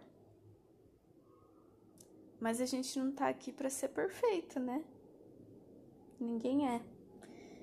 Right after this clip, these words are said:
E a gente não pode se cobrar isso. Mas a gente também não pode deixar com que os outros cobrem isso de nós. Porque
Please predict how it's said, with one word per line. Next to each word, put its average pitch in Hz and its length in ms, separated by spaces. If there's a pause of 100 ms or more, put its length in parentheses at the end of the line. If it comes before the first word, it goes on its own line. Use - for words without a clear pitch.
(680)
E 226 160
a 226 100
gente 240 440
não 277 160
pode 277 260
se - 160
cobrar 311 460
isso. 226 600 (600)
Mas 220 320
a 220 80
gente 220 260
também 233 280
não 220 160
pode 226 340
deixar 233 800
com 240 220
que 240 260
os 233 240
outros 277 800
cobrem 240 680
isso 233 240
de 233 160
nós. 220 560 (1800)
Porque 214 1200